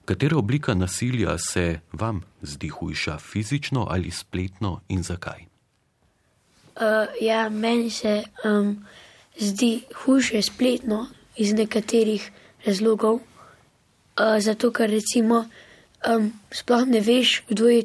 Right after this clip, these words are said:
Speaker 2: to je v resnici, ki izvaja nasilje, in je potem ful veliko težje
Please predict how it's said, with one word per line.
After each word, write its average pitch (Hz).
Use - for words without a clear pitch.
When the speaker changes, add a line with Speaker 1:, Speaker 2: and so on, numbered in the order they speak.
Speaker 2:
to 240
je 226
v 254
resnici, 269
ki 240
izvaja 220
nasilje, 233
in 240
je 233
potem 233
ful 262
veliko 233
težje 226